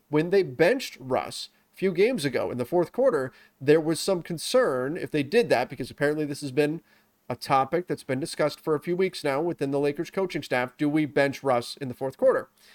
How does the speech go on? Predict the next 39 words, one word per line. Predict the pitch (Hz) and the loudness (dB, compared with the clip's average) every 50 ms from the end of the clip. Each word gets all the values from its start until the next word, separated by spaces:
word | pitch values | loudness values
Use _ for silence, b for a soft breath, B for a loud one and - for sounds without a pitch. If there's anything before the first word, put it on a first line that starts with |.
| b b b b b b b | b b b b b b b
um, | 127 127 127 127 127 131 131 120 139 | -2 0 2 2 2 0 -2 -6 -6
d-, | 123 147 | -4 -2
in | - 143 143 147 | 0 0 0 0
crunch | 147 - 247 269 - - | 0 0 0 0 0 -2
time? | - 76 73 - _ _ b b b b b | -4 -4 -6 -8 _ _ b b b b b
And | 151 156 | 0 2
so | - 185 | 4 4
they | 170 160 | 2 4
finally | - 220 269 247 175 | 2 2 2 2 2
did | 147 226 254 247 | 4 4 4 4
it, | 175 151 - _ _ _ _ | 4 2 -4 _ _ _ _
but | - 165 151 139 | 0 0 2 2
th-, | 160 175 160 | 0 0 2
one | 151 175 196 | 2 0 2
of | 196 | 2
their | 175 165 | 0 0
worries | 143 190 269 294 247 170 151 143 - 135 | 0 0 2 2 2 2 0 0 -2 -2
was | 143 135 | -2 0
that | 123 151 139 135 | 0 -2 -2 0
Russ | 131 131 143 - - - | 0 -2 -2 -2 -4 -6
would | 147 143 - | -6 -6 -4
get | - 127 120 - _ _ _ _ - | -2 -4 -4 -4 _ _ _ _ -10
defensive | 151 147 - - - 240 262 226 - - 131 113 104 123 139 - - _ _ _ _ _ _ _ _ _ - | -10 -10 -8 -4 0 0 0 0 0 -2 -4 -4 -4 -6 -10 -16 -20 _ _ _ _ _ _ _ _ _ 0
in | 151 147 135 127 | 2 2 2 2
that | 127 120 - - | 0 -2 -2 -4
scenario | - - 165 160 180 220 247 214 160 143 127 123 120 | -6 -2 0 0 2 2 2 0 0 0 0 -2 -2
because, | 120 127 - 165 156 - - - 254 294 262 156 135 139 165 220 247 226 - - - - _ _ _ _ _ | -2 -2 -2 -2 -2 -4 -4 -2 0 2 2 2 2 2 0 -2 -2 -4 -6 -8 -10 -12 _ _ _ _ _
according | - - - 143 175 | -8 -6 -4 -4 -4
to | 220 214 | -4 -2
Shelburne, | - - 254 254 208 135 131 123 127 151 196 202 b b b b b b | 2 4 4 4 4 2 0 0 -2 -2 -6 -10 b b b b b b
he | b 143 143 151 | b 0 2 2
has | 165 165 143 | 2 2 2
gotten | - 165 147 143 156 160 151 | 2 2 2 2 2 -2 -4
defensive | 165 151 - - 135 127 117 - 143 139 139 139 - | -4 -4 0 0 0 0 0 0 -2 -2 -2 -4 -8
when | 135 127 135 135 | -4 -2 0 0
he's | 139 139 135 | 0 0 -2
been | - 143 139 135 | -2 -2 -2 -2
singled | - - 151 143 147 151 151 131 | -2 -2 -2 -2 -2 -2 0 0
out | 120 113 117 110 - | 2 2 2 -2 -4